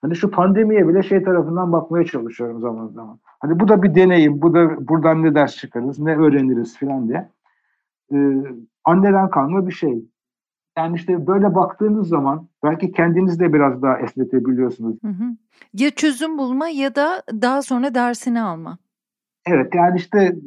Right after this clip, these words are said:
Speaker 1: ben çözüm bulma konusunda iyi değil ama, e,
Speaker 2: <laughs>
Speaker 1: ders çıkarma konusunda, e,
Speaker 2: Hı.
Speaker 1: en azından çaba gösteren, e, annemin tabiriyle hadiselerin muhasebesini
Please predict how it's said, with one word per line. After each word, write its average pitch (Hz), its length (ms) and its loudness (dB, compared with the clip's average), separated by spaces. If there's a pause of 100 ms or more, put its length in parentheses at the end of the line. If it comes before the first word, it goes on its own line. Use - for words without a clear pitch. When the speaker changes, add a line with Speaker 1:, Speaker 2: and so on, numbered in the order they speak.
(120)
Speaker 1:
ben 170 220 2
çözüm 185 380 4
bulma 185 480 2
konusunda 175 480 -2
iyi 190 320 0
değil 196 260 2
ama, 208 400 0 (220)
e, 147 40 -6 (400)
Speaker 2:
<laughs> - 280 -18
Speaker 1:
ders 190 280 4
çıkarma 165 440 2
konusunda, 180 800 0 (340)
e, - 40 -20 (200)
Speaker 2:
Hı. - 80 -12 (100)
Speaker 1:
en 202 140 6
azından 165 360 2
çaba 170 300 4
gösteren, 147 640 2 (500)
e, 117 40 -18 (360)
annemin 170 400 2
tabiriyle 147 480 0
hadiselerin 151 640 0
muhasebesini 151 960 -2